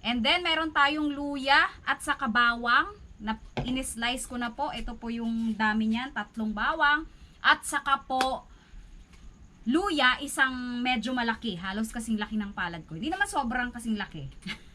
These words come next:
<laughs> Tapos meron tayo ditong isang can ng pineapple chunks. Ayan. Tapos meron tayo ditong isang kutsarang buong paminta.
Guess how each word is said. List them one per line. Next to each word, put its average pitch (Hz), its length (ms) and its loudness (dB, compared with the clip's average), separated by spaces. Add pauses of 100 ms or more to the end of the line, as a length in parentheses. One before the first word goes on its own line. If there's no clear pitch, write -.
(120)
<laughs> - 600 -8
Tapos 330 240 6
meron 339 240 4
tayo 320 220 6
ditong 320 260 -6
isang 339 320 2
can 294 280 8 (520)
ng 277 320 -2
pineapple 226 1120 2
chunks. - 800 -2
Ayan. 220 400 6
Tapos 180 320 -4
meron 202 260 -4
tayo 202 220 -4
ditong 208 320 -8
isang 214 240 -6
kutsarang 208 800 -4 (640)
buong 277 560 2
paminta. 247 560 2